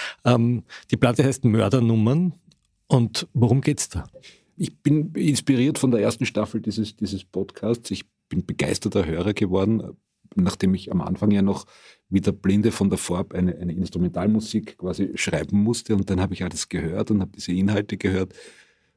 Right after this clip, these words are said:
Speaker 2: und wurde aber auch ein, fünfunddreißig Jahre zurückversetzt,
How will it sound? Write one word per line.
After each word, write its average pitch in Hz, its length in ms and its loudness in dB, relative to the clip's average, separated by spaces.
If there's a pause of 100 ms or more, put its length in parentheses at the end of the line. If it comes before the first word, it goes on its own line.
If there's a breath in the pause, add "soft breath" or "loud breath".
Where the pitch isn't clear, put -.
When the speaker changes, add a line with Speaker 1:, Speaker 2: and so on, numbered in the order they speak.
(120)
Speaker 2:
und 113 260 0
wurde 117 240 4
aber 107 200 2
auch 104 120 0
ein, 113 240 0 (120)
fünfunddreißig 113 520 2
Jahre 101 240 0
zurückversetzt, - 1040 -2